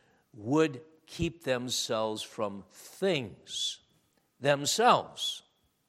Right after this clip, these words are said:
as if things and desires for things were wrong. I say this a little bit, maybe overmuch, but it can be a problem. And what is forbidden here,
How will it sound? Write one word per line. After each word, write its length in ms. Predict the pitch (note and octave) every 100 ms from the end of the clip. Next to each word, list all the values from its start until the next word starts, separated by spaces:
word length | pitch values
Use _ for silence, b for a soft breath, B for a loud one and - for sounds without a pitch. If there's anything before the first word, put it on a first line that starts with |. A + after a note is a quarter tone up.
| _
as 200 | - G#2+
if 100 | B2+
things 600 | A#2 - F#3 E3 E3 D#3+ C3
and 160 | C3
desires 480 | C3 A2 A#2 A#2 A2+
for 180 | - A2
things 340 | - F#2+ F2+
were 120 | A#2+
wrong. 260 | A#2 B2+ F#2
I 120 | C#3
say 240 | D#3+ G#3+ A3
this 280 | F3+ -
a 60 | C3+
little 240 | D3+ D3+
bit, 260 | A#2+ C3+ A#2+ B B -
maybe 320 | B2 A#2+ A#2+
overmuch, 680 | B2+ G#2+ C3 F3+ B2 - -
but 200 | - - b b b
it 120 | F3+
can 160 | - A#3
be 100 | A3+
a 60 |
problem. 560 | - - F3+ D#3+ A2+ - - _ _ _ _ _ b b b b b b b b
And 340 | - F#3 F#3 E3+ - _ _ _ _ _ _ _
what 240 | C#3 B3+
is 320 | D4 G3 E3+
forbidden 460 | - F#3 B3+ C#4 D#3
here, 500 | B2 C#3 A2+ B2 D3+